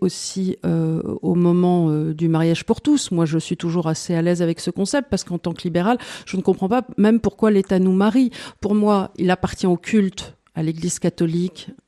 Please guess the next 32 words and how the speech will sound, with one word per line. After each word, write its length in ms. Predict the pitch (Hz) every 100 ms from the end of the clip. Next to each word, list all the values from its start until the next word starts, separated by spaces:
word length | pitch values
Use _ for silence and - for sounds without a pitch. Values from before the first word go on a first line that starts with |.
| _ -
aux 100 | 180
musulmans, 840 | 175 165 170 175 175 175 175 175 - - - -
euh, 580 | - - 147 - 143 135 - - - -
à 60 | 175
la 100 | 170
synagogue 560 | - 175 175 180 175
de 140 | 160 165
marier 360 | 170 160 165
leurs 180 | 160 156
fidèles, 520 | - - - 320 311 - - -
conformément 880 | - 165 - 170 165 165 165 165 170 - _ _
à 80 | 160
votre 340 | 143 147 - 147
foi 420 | - 165 156 156
respective, 640 | 151 - 151 - 277 330
à 80 | 170
vos 240 | 147 220
foi 180 | - 160
respectives, 640 | 151 - 147 - - 330 294 - - - -
et 80 |
l'État 400 | 156 156 - 262
devrait 300 | 302 190 160 160
être 200 | 262 202
un 100 | 160
système 460 | - 170 180 175
déclaratif 760 | 165 160 160 143 151 262 311 -
où 40 | 175
on 120 | 165
arrive 320 | 160 170 160
avec 240 | 160 160 170
nos 200 | 160 151
enfants 360 | 143 - 262